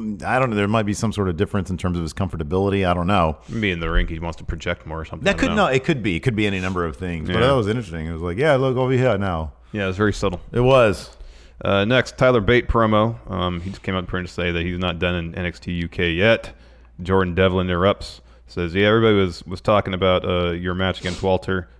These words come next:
Speaker 2: Everybody's super impressed by it. I wasn't impressed.
Speaker 1: Mm-hmm.
Speaker 2: That should have been me in that main event."
Speaker 1: Yep.
Speaker 2: And he says, "You know I'm the only man who has what it takes to beat Walter, not a boy."
Speaker 1: Mm-hmm. Yep.
Speaker 2: And then Bate threatens to put, uh,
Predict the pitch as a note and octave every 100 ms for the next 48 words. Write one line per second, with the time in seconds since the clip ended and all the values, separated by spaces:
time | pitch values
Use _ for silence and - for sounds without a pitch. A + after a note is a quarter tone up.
0 | - G2 F#2 - F#2 F#2+ F2+ G2+ F#2 -
1 | G2 G#2 - - - - F2 G2 F2 E2
2 | E2 F2 E2 - E2+ F#2 F2+ F2+ F2 F2+
3 | E2+ E2+ G#2 G#2+ F2 E2 E2+ D#2+ D#2+ D#2+
4 | - - - C#2+ C2+ - - - D#2+ D#2
5 | E2 E2 A2+ A2+ A2 G2 G2 F#2+ F#2+ F#2+
6 | F2+ F2+ F#2 F2 F2 F2+ F2+ F2 E2 -
7 | G2 F2 - F2+ E2+ F2+ F2+ F#2 - D#2+
8 | D#2+ E2+ E2 - - - F2+ D#2+ G#2 G#2+
9 | F2 D2+ - - D#2 E2+ F2 F2+ G2+ F3+
10 | B2+ - - - - C2+ C#2+ E2+ E2 D#2+
11 | E2 - - - - - - - F#2 -
12 | - F#2 F2 - F2+ F#2+ - - F#2 F2
13 | E2+ E2+ E2